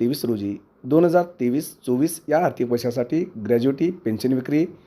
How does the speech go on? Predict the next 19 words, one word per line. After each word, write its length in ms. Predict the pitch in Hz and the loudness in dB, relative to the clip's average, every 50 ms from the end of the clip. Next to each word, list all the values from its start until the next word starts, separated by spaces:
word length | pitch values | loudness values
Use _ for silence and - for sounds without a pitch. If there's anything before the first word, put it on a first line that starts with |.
| _ _ _ _ | _ _ _ _
व 80 | - 135 | 0 0
सातव्या 440 | 131 - 123 - - - 180 180 202 180 | 4 4 4 4 4 4 4 4 4 2
वेतनाचे 540 | 113 95 104 101 104 127 131 131 - 156 151 | 0 -4 -4 -4 -2 0 -2 0 0 -2 -4
दुसरा, 400 | 131 104 107 104 - 131 143 160 | -4 -4 -8 -6 -2 0 0 0
तिसरा 380 | 156 - - 113 - - 165 | 0 -2 -6 -6 -2 0 0
हप्त्यासाठी 600 | 147 - - - 123 120 - 123 110 104 95 95 - - _ _ _ _ _ _ _ _ - | 0 0 0 0 0 2 2 0 -2 -2 -4 -6 -8 -12 _ _ _ _ _ _ _ _ 4
एक 180 | 143 175 180 185 | 6 6 6 6
हजार 220 | 180 190 185 185 | 4 2 2 2
पंच्याहत्तर 560 | 185 - 127 120 113 - 143 143 143 - 165 160 | 0 -2 -2 -2 0 0 0 0 2 0 -2 -2
कोटी 300 | - - 165 160 175 180 180 - | -2 -4 -2 0 0 0 0 0
अठ्ठ्याऐंशी 420 | 120 101 - 139 147 156 151 165 120 113 117 | -4 -2 2 2 2 2 2 0 0 2 4
लाख 200 | 135 160 156 151 | 2 4 2 0
रुपये 200 | 135 - 147 139 | 0 2 2 2
अनुदान 320 | 123 110 107 127 139 139 | 2 2 2 0 0 0
देण्यात 280 | 117 107 101 104 101 107 | -2 -2 -4 -4 -4 -4
आले 120 | 107 104 | -4 -2
होते. 300 | 104 98 95 101 101 104 - - - _ _ _ _ - - _ - - | -2 -4 -2 -4 -4 -6 -6 -10 -16 _ _ _ _ -20 -20 _ -2 4
त्या 160 | - 170 190 190 | 6 6 6 6
रकमा 380 | 180 - - 143 156 170 185 | 4 0 0 0 0 0 0